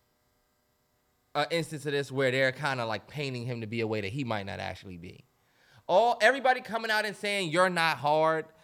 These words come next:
you gotta think, Ja Morant, people been hating on Ja Morant for a long time. People don't like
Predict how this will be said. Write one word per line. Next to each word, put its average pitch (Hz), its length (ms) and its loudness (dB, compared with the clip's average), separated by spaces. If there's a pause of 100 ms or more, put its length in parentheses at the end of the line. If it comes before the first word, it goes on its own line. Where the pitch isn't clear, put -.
(160)
you 208 120 -2
gotta 180 220 6
think, 143 220 -4
Ja 202 160 4
Morant, 180 380 2
people 269 180 -4
been 190 160 2
hating 165 220 0
on 139 100 -2
Ja 135 160 0
Morant 120 300 -4
for 117 160 -2
a - 20 -2
long 101 300 -6
time. 92 300 -14 (520)
People 185 240 -2
don't 156 240 2
like 147 320 2